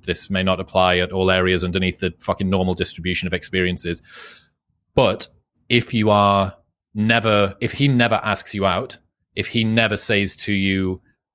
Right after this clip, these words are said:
uh, "Why don't we do this? Here is a plan. Here's something that I think would be cool."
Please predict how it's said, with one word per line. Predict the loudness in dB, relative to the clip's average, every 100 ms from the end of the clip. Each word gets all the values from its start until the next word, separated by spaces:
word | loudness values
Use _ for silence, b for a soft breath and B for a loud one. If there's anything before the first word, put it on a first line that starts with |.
| _
uh, | -2 -2
"Why | 0 2 4
don't | 2 -2
we | -2
do | -2 0
this? | 2 0 -2 -8 -6
Here | 0 2
is | 2
a | -2
plan. | 0 2 2 0
Here's | -2 0 0
something | 0 -2 0
that | 0
I | -2
think | -2 -2 -2
would | -4
be | -6
cool." | -2 2 2 0